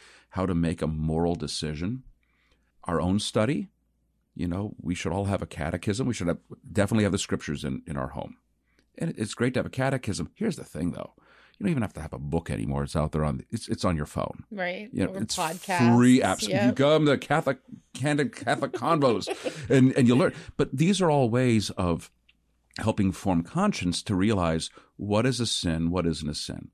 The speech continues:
Speaker 1: What am I able to do? You know, the church doesn't hold us to do the impossible. Okay. And so these are the,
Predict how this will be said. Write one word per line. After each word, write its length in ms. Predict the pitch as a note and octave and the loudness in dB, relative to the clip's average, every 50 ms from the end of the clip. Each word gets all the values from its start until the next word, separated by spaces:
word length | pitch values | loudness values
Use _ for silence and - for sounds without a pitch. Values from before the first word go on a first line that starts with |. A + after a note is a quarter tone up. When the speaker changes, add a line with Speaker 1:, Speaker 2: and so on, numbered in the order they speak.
| _ _ _ _ _ _ _ _ _ _ - | _ _ _ _ _ _ _ _ _ _ -8
Speaker 1:
What 260 | - A2 C3+ E3 F3+ | -2 0 2 4 4
am 140 | F#3 F3 E3 | 4 4 4
I 60 | D#3 | 4
able 400 | D3+ - - B2+ C#3 C3 C3+ B2+ | 4 2 2 2 2 0 0 -2
to 120 | B2 - F#2 | -2 -2 -2
do? 380 | D2+ E2+ C2+ G1+ G1+ G1+ - _ _ _ _ _ _ _ _ _ _ _ _ _ | -2 -2 -4 -4 -6 -10 -12 _ _ _ _ _ _ _ _ _ _ _ _ _
You 80 | - D#3 | -6 -4
know, 220 | C#3+ C3+ B2 - - _ _ _ - | -4 -4 -4 -6 -10 _ _ _ -20
the 60 | - | -20
church 360 | - - - E3 E3+ - - | -12 -6 -4 -4 -4 -4 -2
doesn't 400 | - B2 B2 A2+ A#2+ G#2+ - - _ _ _ _ - | -2 0 0 2 0 0 -2 -2 _ _ _ _ -20
hold 400 | - - - - A#2 B2 B2 A2+ | -18 -12 -6 -2 -2 0 0 0
us 120 | G2+ - | -2 -4
to 140 | - - G2 | -4 -2 -2
do 300 | E2+ D#2+ - F#2 F2+ F2+ | -2 0 0 0 2 2
the 200 | E2 D#2 E2 D#2 | 2 0 0 0
impossible. 880 | D#2 C#2 D2 - G2+ A#2+ C3 B2 A2 - - D2+ C2+ - - - _ _ _ _ _ _ _ _ _ _ _ _ _ _ _ - - | -2 -2 -4 -6 -4 -2 -2 -2 -2 -4 -6 -6 -6 -6 -10 -12 _ _ _ _ _ _ _ _ _ _ _ _ _ _ _ -10 -8
Okay. 400 | D#2+ D#2+ - E2+ D#2+ D#2+ D#2+ - - - - - - - - - | -8 -6 -4 -2 -2 -2 -2 -6 -10 -20 -20 -20 -20 -20 -18 -8
And 140 | - G#2 G#2 | -4 -2 -2
so 300 | - - G#2+ G2 F2+ - - | 0 0 0 0 -2 -4 -8
these 440 | - E2+ G#2 G#2+ C3 D3+ E3+ C#3 D3 | -12 -6 0 2 2 4 4 2 2
are 160 | A#2+ G#2+ G2+ | 2 2 2
the, 260 | F2+ F2+ D#2 D2 - | 2 0 0 -2 -4